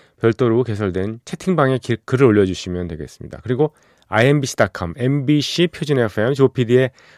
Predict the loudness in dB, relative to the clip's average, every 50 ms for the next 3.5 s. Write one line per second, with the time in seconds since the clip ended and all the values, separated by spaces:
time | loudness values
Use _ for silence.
0 | _ _ 2 4 4 4 4 2 -2 -2 0 -2 -4 -4 -4 -12 -18 -8 -4 -4
1 | -4 -2 -2 -4 -2 2 2 2 4 4 2 0 0 -2 -4 -4 -6 -6 -6 _
2 | _ _ _ _ _ -10 -6 -6 -4 -4 -4 -6 -6 -6 -6 -8 -10 -10 -12 -14
3 | -14 -14 -14 -14 -14 -16 -16 -18 -20